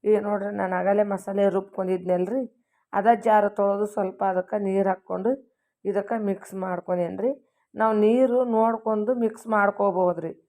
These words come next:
ಅದು ನಾವು ಕಾಳು ಎಷ್ಟು ಬೇಯಿಸಿಟ್ಟಿರ್ತೀವಲ್ರಿ, ಅದನ್ನ ನೋಡ್ಕೊಂಡು ಕುದಿಸ್ಕೊಂತ ಕುದಿಸ್ಕೊಂತ ನೀರು ಎಷ್ಟು ಬೇಕಾಗುತ್ತೋ ಅಷ್ಟು ನಾವು ಹಾಕ್ಕೋಬೇಕ್ರಿ. ಈಗ ನೋಡ್ರಿ, ಎಲ್ಲ ಕರೆಕ್ಟಾಗಿ ಬಂದೈತೆ ನೋಡ್ರಿ.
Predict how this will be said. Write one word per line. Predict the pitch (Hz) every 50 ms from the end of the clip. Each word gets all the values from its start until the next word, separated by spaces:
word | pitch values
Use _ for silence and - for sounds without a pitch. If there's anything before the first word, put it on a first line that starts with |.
| _ _ _ _ _ _
ಅದು | - 196 196 208 214
ನಾವು | 208 202 202 202 190 -
ಕಾಳು | - 202 196 202 214 214 208
ಎಷ್ಟು | 202 202 - 208
ಬೇಯಿಸಿಟ್ಟಿರ್ತೀವಲ್ರಿ, | 180 196 202 196 196 - 202 - 202 196 196 - 196 196 190 180 180 180 202 233 240 220 - _ _ _ _ _ _ _ -
ಅದನ್ನ | 190 196 185 208 208
ನೋಡ್ಕೊಂಡು | 208 214 214 208 220 214 208
ಕುದಿಸ್ಕೊಂತ | 208 208 202 214 214 - - 214 208 202
ಕುದಿಸ್ಕೊಂತ | 214 202 208 - 196 196 196 - - - 196 196 196 208
ನೀರು | 208 196 190 196 202 202 196 233 277 285 - _ _ _ _ _ _ -
ಎಷ್ಟು | - 214 - - 220
ಬೇಕಾಗುತ್ತೋ | 202 208 208 208 - 202 196 185 190 190 - _ 202
ಅಷ್ಟು | 196 196 190 - - _ - 269 311 330 - - _ _ _ _ _ _ _ _ _
ನಾವು | 202 202 202 196 190 190 214 269 311 311 - _ _ _ _ _ _ _ _ -
ಹಾಕ್ಕೋಬೇಕ್ರಿ. | 190 208 208 - 233 220 196 190 180 175 180 - 165 165 - - _ _ _ _ _ _ _ _ _ _ _ _ _ _ _ _ _ _ _ _ _ _ _ _ _ _ _ _ _ _ _ _ _ _ _ _ _ _ _ _ _ _ _ _ _ _ -
ಈಗ | 196 202 196 190
ನೋಡ್ರಿ, | 196 196 190 190 185 190 233 269 269 - _ _ _ _ _ _ _
ಎಲ್ಲ | 180 185 196 196 202
ಕರೆಕ್ಟಾಗಿ | 202 - 190 190 185 185 _ _ _ - 196 196 220
ಬಂದೈತೆ | 220 185 190 180 175 180 190 185 180 185 175
ನೋಡ್ರಿ. | 170 170 165 160 160 156 160